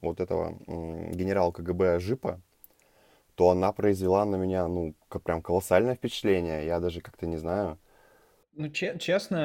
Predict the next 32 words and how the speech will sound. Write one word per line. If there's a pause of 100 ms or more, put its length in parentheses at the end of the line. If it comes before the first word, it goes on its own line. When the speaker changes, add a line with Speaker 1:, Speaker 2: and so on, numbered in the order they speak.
(100)
Speaker 2:
э,
я,
может
быть,
немного
уйду
в
сторону,
но
вот,
э,
Ром,
ты
как
раз
говорил
про
Германа. (600)
Э,
мне
кажется,
это
очень
важно,
и,
э,
с
чисто
художественной
точки
зрения
Герман,